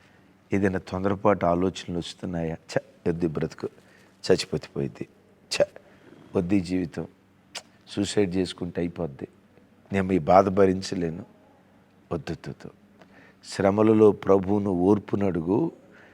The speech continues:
ఎంత శ్రమ పడ్డావో ఆ శ్రమంతా రేపు మహిమగా దేవుడు మారుస్తాడు. ఇది రెండవ ఆభరణం. మూడో మాట చెప్పమంటారా?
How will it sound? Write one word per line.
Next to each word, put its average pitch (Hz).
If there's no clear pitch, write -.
ఎంత 117
శ్రమ 110
పడ్డావో 107
ఆ 95
శ్రమంతా 139
రేపు 139
మహిమగా 107
దేవుడు 90
మారుస్తాడు. -
ఇది 95
రెండవ 95
ఆభరణం. 82
మూడో 92
మాట 98
చెప్పమంటారా? 120